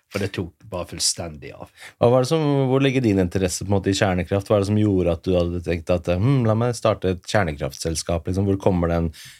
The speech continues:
Speaker 2: interessen fra hos deg?
Speaker 1: Ja, altså, i utgangspunktet så er jo jeg en geolog,
Speaker 2: Mm.
Speaker 1: geofysiker. Eh, så det er jo, eh, eh, jeg har, eh,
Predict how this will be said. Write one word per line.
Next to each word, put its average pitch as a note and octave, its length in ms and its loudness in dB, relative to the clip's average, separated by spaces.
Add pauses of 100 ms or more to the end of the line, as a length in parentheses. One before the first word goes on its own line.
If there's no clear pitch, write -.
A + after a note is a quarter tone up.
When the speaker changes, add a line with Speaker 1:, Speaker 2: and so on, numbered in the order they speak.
(100)
Speaker 2:
interessen F2+ 600 0
fra F2 180 2
hos F#2+ 180 0
deg? G2 280 0 (340)
Speaker 1:
Ja, D#3+ 100 4
altså, E3+ 200 -2
i F#3+ 120 -2
utgangspunktet D3 460 -2
så - 60 2
er F2 100 0
jo C4+ 100 -2
jeg A#3+ 200 -4
en C3 220 0 (440)
geolog, B2+ 580 2
Speaker 2:
Mm. E2+ 260 -10
Speaker 1:
geofysiker. A#2+ 560 -2 (400)
Eh, A2+ 200 -4
så G#2 160 -4
det B2 120 -4
er A#2 100 2
jo, G#2 180 0
eh, G2+ 160 2 (460)
eh, G#2+ 240 -4 (160)
jeg G#2+ 80 -4
har, F2 320 -2
eh, E2+ 220 -6